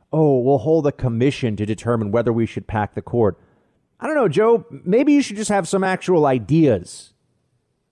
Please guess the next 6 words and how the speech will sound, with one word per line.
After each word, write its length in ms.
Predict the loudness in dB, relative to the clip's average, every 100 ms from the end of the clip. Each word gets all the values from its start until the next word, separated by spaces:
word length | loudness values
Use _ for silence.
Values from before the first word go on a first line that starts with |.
| _ _
Some 180 | -2 0
ideas 440 | 0 2 2 2
about 400 | 0 0 0 -2
what 340 | -2 2 2 2
is 300 | 2 -2 -12 -6
right 400 | 0 2 2